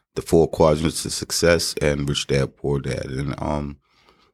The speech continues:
it allowed me to, um, to open up my mind to different ventures and,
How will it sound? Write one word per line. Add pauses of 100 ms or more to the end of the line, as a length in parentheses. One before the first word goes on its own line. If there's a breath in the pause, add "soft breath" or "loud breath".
(120)
it
allowed
me
to,
um, (420)
to
open
up
my
mind
to
different
ventures
and,